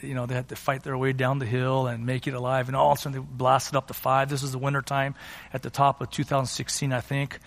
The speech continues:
And we got to know them. I di-, I didn't know them very well. I knew of them. Pastor John, or John, has preached at my old church at Pacific Heritage one time. Like, that's kinda how I knew him, but I didn't know him. And, but we got to know them.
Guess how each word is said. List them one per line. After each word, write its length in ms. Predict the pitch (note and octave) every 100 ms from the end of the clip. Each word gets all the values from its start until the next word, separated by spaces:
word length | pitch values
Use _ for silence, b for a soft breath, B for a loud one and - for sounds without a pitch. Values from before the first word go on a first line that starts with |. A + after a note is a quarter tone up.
| B B B B B B B B B -
And 120 | A3
we 60 | C4
got 180 | D4 -
to 60 |
know 220 | B3 B3+ D4
them. 120 | D3
I 120 | F#3+
di-, 160 | C#4+ -
I 40 |
didn't 160 | D#4 F#3+
know 160 | G#3
them 200 | G3+ C3
very 180 | C#3 C#3
well. 340 | C3 B2 - - _ -
I 80 |
knew 160 | D3+ E3+
of 280 | - G3+ F#3
them. 400 | A3+ A#3 A#3+ G#3 - - - - - - -
Pastor 500 | D3 D3 D#3+ C#3+ C3 C3+
John, 420 | D#3 D#3 F3 F3+
or 140 | C#3
John, 320 | B2+ D3 D#3+ D#3+
has 160 | C3+
preached 420 | - E3 E3 -
at 300 | D3 C3+ C3+
my 100 | C#3+
old 220 | C#3 D3+ D3+
church 400 | - D#3+ D#3+ D3
at 200 | C3 -
Pacific 360 | C#3 D3+ C#3+
Heritage 320 | A#2+ E3+ E3 D3
one 160 | D#3+
time. 360 | D3 E3 E3 D#3+
Like, 120 | C3+
that's 220 | D3 -
kinda 180 | - C#3
how 120 | B2
I 100 | B2+
knew 240 | A#2 D#3 E3
him, 200 | C3+ C#3
but 100 | C#3
I 60 |
didn't 140 | C#3 C3+
know 160 | C3+
him. 240 | C#3 E3 F3
And, 240 | C3+ C3+ - B B B B B B B B
but 140 | C4+
we 80 | D4+
got 160 | E4 -
to 80 |
know 180 | C#4+ D#4
them. 220 | D#4+ D#3+